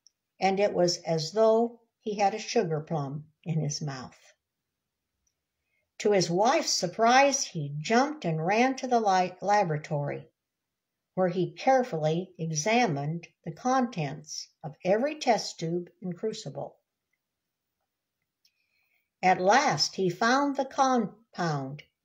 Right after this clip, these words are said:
he had accidentally produced when boiling some of the chemicals together, and the vapor from which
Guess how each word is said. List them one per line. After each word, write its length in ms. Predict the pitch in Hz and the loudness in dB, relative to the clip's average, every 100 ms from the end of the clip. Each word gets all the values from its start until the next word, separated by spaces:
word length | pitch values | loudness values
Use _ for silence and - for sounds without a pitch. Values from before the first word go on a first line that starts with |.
| _ _ _ | _ _ _
he 160 | - 208 | -2 4
had 300 | 185 151 - _ | 4 4 -2 _
accidentally 1300 | 196 233 277 - - 185 175 220 320 359 208 160 156 151 | 0 2 2 -2 0 0 2 2 2 0 -2 0 -2 -2
produced 800 | - 160 151 139 127 - - _ _ _ _ _ _ _ _ _ - | -2 -2 0 -2 -4 -10 -12 _ _ _ _ _ _ _ _ _ -2
when 280 | 175 165 156 | 0 2 4
boiling 500 | 226 247 202 185 185 | 6 8 6 2 -2
some 300 | - 208 208 | -2 -2 -2
of 80 | 190 | -4
the 100 | 156 | -6
chemicals 680 | - 202 208 208 202 180 - | -4 -4 -4 -4 -6 -6 -8
together, 540 | 190 175 175 165 165 | -8 0 0 0 -4
and 260 | - 165 160 | -4 -2 0
the 160 | 156 | 0
vapor 720 | 156 196 269 359 - 135 - _ _ _ _ _ _ _ _ _ _ | 0 4 4 4 0 -6 -6 _ _ _ _ _ _ _ _ _ _
from 380 | - 190 180 170 - | 2 4 4 2 2
which 420 | 175 185 - - | 2 2 0 -12